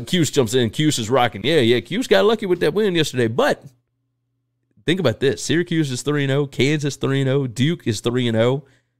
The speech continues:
Kentucky's three and oh. I mean, what is going on here? Like, what, what kinda, what kinda mayhem are we trying to cause? Uh, Clayton Tune, again, not great, but was about the only thing that they had.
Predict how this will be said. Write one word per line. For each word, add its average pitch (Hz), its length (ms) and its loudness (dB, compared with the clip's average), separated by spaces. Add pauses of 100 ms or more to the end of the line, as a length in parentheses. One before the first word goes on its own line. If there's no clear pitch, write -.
(120)
Kentucky's 143 540 0
three 120 300 0
and 107 80 2
oh. 113 280 0 (440)
I 139 40 -6
mean, 120 180 2
what 180 180 2
is 143 80 -2
going 143 240 2
on 185 180 0
here? 110 300 0 (600)
Like, 147 120 2
what, 185 160 4
what 185 140 2
kinda, 170 340 0 (360)
what 175 100 -10
kinda 165 140 4
mayhem 160 480 4
are 156 60 4
we 151 120 2
trying 160 280 0
to 139 60 -2
cause? 156 460 0 (420)
Uh, 120 140 2
Clayton 180 360 6
Tune, 170 420 2
again, 127 520 0 (600)
not 123 300 -2
great, 120 480 2
but 113 200 0
was 110 140 0
about 113 280 0
the 117 160 -4
only 117 240 0
thing 113 220 -2
that 107 120 -4
they 95 120 -4
had. 104 400 -2